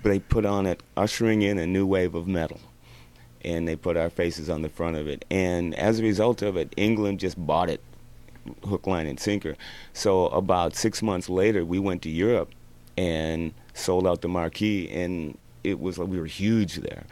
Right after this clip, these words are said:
which shocked us. But we realized that, you know, some places are different than others. America's a hard place to sell, always has been.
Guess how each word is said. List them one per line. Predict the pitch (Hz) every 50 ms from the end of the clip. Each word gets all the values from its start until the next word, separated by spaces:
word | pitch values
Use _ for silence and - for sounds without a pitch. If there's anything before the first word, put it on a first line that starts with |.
| - - - - -
which | - 95 98 - -
shocked | - - 107 101 101 - - -
us. | 76 65 - - - - - - - -
But | 92 104
we | 87 95 101
realized | 92 95 101 107 107 98 87 85 85 85 80
that, | 92 82 82 78 73 71 - -
you | 87 95
know, | 90 82 80 80
some | - - - - 92
places | 90 - 98 92 92 98 98 92 92
are | 90 90
different | 82 - - 80 92 90 101 98 - 92 85
than | - 85 90
others. | 90 92 87 82 82 92
America's | 87 92 101 113 120 - - 127 113
a | 113
hard | 110 113 104 95
place | - 104 104 98 -
to | 101
sell, | 87 - - 87 78 65
always | - - 73 80 76 -
has | - 67 60 - -
been. | - - 55 55